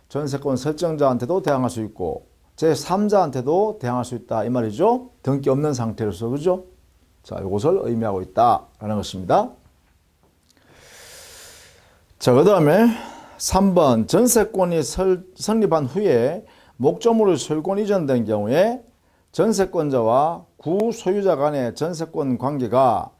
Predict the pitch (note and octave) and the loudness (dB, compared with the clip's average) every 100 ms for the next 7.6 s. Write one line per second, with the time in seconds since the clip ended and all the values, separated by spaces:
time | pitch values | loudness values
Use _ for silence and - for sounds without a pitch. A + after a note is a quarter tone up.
0 | _ _ - G#3+ A#3 A#3+ A#3 - A3+ A3+ | _ _ -10 -4 -2 -2 -4 -4 -2 0
1 | F#3 C#3+ C#3+ E3 F3+ D3+ A2 D3 F#3+ C3 | 0 2 0 -2 -2 0 0 -2 2 2
2 | F2+ - - - D#3+ E3 - G3+ A3 G3+ | 2 -2 -12 -8 -4 -2 0 0 0 0
3 | C#3 A#2 D3 F#3+ A3+ - C#3 F3 F#3 C3+ | -4 -2 0 0 -2 -4 -4 -4 -4 -4
4 | G#2 G2+ C#3 A#3+ A3+ G3 E3+ F#3 F3 B2+ | -4 -6 -2 -2 0 -2 -2 -6 -4 -2
5 | F2+ - D#3+ - - - G#3+ A3 - F3 | -4 -8 -16 -16 -20 -8 -6 -6 -4 -2
6 | G#3 F3+ C3+ B2 D#3+ D3 A#2 F3+ A#3 C#3 | 2 2 0 -4 -6 -6 -6 -4 -2 -2
7 | A#2+ D#3+ A#2+ G2 C3 A3+ | -2 -6 -6 -6 -8 -8